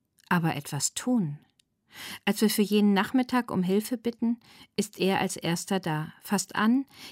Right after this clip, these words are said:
dirigiert die anderen Jugendlichen, fährt selbstverständlich mit das Holz abladen und bleibt bis zum Schluss, als alle sich um den Tisch versammeln und bei Kaffee und Waffeln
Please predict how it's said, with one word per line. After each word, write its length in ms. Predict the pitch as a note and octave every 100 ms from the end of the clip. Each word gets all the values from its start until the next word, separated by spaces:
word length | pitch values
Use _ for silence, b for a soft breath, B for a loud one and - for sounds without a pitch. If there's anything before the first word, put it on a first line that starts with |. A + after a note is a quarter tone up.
| -
dirigiert 500 | A3+ G#3+ G#3+ B3+ C4+
die 140 | A3+ -
anderen 360 | A3 A#3 A#3
Jugendlichen, 580 | A3 G#3+ G#3+ G3 G3 G3+
fährt 240 | - F#3+
selbstverständlich 840 | - F3 - F3+ - F#3+ G#3 F3 -
mit 220 | E3 E3
das 180 | E3 -
Holz 220 | F#3+ G#3
abladen 580 | - F#3+ F#3+ F#3 F#3+ F#3 B B B -
und 180 | G#3+
bleibt 320 | G#3 F#3 F3+ -
bis 160 | G#3
zum 140 | B3+ B3+
Schluss, 500 | - F#3 - - - _ b b -
als 180 | G3
alle 240 | - G3 G3
sich 240 | G3 G3+
um 100 | F#3+
den 160 | F#3 F#3
Tisch 240 | B3 -
versammeln 480 | - E3 D#3+ E3+ E3+
und 140 | F3
bei 140 | - F3+
Kaffee 360 | - A#3 -
und 160 | D#3+ E3
Waffeln 400 | F3+ - G3